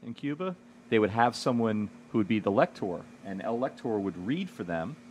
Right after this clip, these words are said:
And a lot of them were illiterate anyway, I guess, at the time, and, and, but even if they weren't, they couldn't read while they were rolling, but they could listen.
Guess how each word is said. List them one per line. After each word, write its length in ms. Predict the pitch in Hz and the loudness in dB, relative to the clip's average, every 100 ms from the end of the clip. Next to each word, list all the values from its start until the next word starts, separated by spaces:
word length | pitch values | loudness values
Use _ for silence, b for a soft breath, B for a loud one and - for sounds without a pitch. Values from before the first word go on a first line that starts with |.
| - - | -20 -12
And 80 | - | -2
a 20 | |
lot 120 | 98 139 | 2 2
of 80 | |
them 80 | 143 | 2
were 80 | 123 | -2
illiterate 440 | 113 117 113 110 - - | 0 0 0 -2 -4 -6
anyway, 300 | 120 120 101 | -4 0 0
I 20 | |
guess, 200 | 92 95 | 0 -4
at 60 | - | -10
the 140 | - | -14
time, 360 | - 92 95 98 | -6 -4 -2 -4
and, 300 | 95 95 92 | -4 -6 -6
and, 260 | - 92 87 | -6 -6 -4
but 140 | 98 | -4
even 200 | 101 104 | -4 -6
if 80 | 107 | -6
they 100 | 107 | -6
weren't, 380 | 95 120 120 104 | -2 0 0 -2
they 120 | - | -6
couldn't 280 | 92 127 101 | -4 -4 -4
read 240 | 101 113 101 | -2 -2 -2
while 140 | 92 | -2
they 100 | 92 | -2
were 60 | 92 | -2
rolling, 440 | 104 135 101 92 B B - | -2 -2 -4 -6 B B -6
but 80 | |
they 60 | 101 | -4
could 120 | 110 | 0
listen. 420 | 104 196 - 82 | 2 2 0 -8